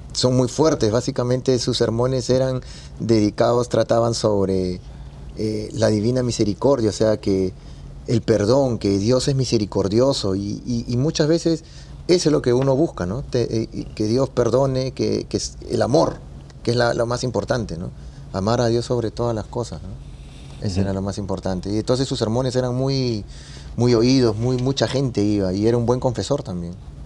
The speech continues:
Speaker 2: Ujú. Eso que es, es también muy difícil. Hablamos de, de los sacerdotes, todas las cosas que tienen que hacer,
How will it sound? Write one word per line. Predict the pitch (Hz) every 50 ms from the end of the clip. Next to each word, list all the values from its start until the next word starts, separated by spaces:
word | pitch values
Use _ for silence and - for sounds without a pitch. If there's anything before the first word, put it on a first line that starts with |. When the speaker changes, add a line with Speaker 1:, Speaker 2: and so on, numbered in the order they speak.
| - - - - - - - - - - - - - - - -
Speaker 2:
Ujú. | 98 82 85 95 85 90 92 - - - - - - - - - - - - - - - - - - - - - - -
Eso | 85 85 - - 101 87
que | 80 82
es, | 82 80 - - - - - -
es | - 82 -
también | - 87 85 87 92
muy | 95 90
difícil. | 85 80 - - 95 - 110 90
Hablamos | 80 76 87 87 92 98 90
de, | 90 92 90 90 87 87 85 85 85 80 82
de | 85 85
los | 78 76
sacerdotes, | 82 80 - 85 78 87 92 92 92
todas | - - 90 87
las | 85 -
cosas | - 82 85 78
que | - 92
tienen | - - 92 85 87 82
que | 85
hacer, | 80 - 98 95 -